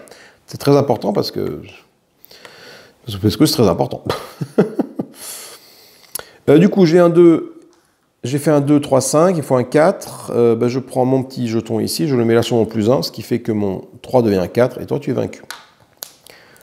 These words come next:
Ce faisant, toi, tu vas emporter deux X P rouges.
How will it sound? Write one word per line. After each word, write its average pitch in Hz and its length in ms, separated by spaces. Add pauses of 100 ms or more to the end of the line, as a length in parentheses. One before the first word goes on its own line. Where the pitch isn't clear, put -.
(260)
Ce - 180
faisant, 127 360
toi, 147 400
tu 156 120
vas 123 60
emporter 123 360
deux 151 240
X 156 140
P 139 100
rouges. - 320